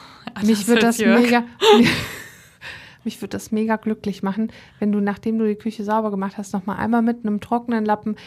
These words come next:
Speaker 2: da am Wasserhahn lang wischt, damit da keine Kalkflecken entstehen. Danke, lieb dich.
Speaker 1: Ja, das kam, glaub ich, an.
Speaker 2: Kam an, oder?
Speaker 1: Ich bin gespannt, was er sagt,
Speaker 2: Ich
Speaker 1: wenn
Speaker 2: auch.
Speaker 1: das sagt. <laughs>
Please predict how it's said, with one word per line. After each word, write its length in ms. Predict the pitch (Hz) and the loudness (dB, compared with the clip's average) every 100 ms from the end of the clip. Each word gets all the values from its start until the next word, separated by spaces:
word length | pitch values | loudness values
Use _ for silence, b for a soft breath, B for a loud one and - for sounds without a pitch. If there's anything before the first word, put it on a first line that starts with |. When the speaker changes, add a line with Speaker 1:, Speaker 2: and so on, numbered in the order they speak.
| B B | B B
Speaker 2:
da 100 | 202 | -2
am 120 | 208 | 0
Wasserhahn 500 | 208 208 190 185 180 | -2 -2 -4 -2 0
lang 240 | 175 180 | 0 -2
wischt, 320 | 185 190 - B B | -4 -8 -12 B B
damit 260 | - 208 208 | -4 -2 -2
da 80 | 196 | -4
keine 240 | - 196 | -4 -4
Kalkflecken 760 | 190 196 180 180 - - 170 165 | -4 -4 -4 -6 -14 -12 -10 -8
entstehen. 360 | 175 - 180 | -10 -6 -4
Danke, 320 | 180 233 233 220 | -2 -4 -2 -2
lieb 260 | 226 254 | -2 -2
dich. 240 | 220 226 - - - - _ _ _ - _ - | 0 0 -2 -12 -10 -10 _ _ _ -20 _ -10
Speaker 1:
Ja, 180 | 208 208 - | -8 -8 -12
das 160 | 208 190 | -12 -10
kam, 260 | - 196 185 | -4 0 0
glaub 200 | 175 180 | -2 -8
ich, 160 | 180 | -8
an. 280 | 185 180 180 180 | -6 -4 -4 -4
Speaker 2:
Kam 240 | 196 180 | -2 -2
an, 160 | 180 175 | 0 -2
oder? 240 | 175 214 208 | -2 -6 -8
Speaker 1:
Ich 100 | - | -4
bin 160 | 202 | -2
gespannt, 320 | 190 - 190 | -2 -4 -6
was 160 | 185 190 | -6 -8
er 120 | 185 | -8
sagt, 160 | 175 403 | -4 -2
Speaker 2:
Ich 80 | 415 | 2
Speaker 1:
wenn 80 | 381 | 4
Speaker 2:
auch. 240 | 466 523 | 6 4
Speaker 1:
das 200 | 381 392 | 2 4
sagt. 40 | |
<laughs> 100 | 415 | 4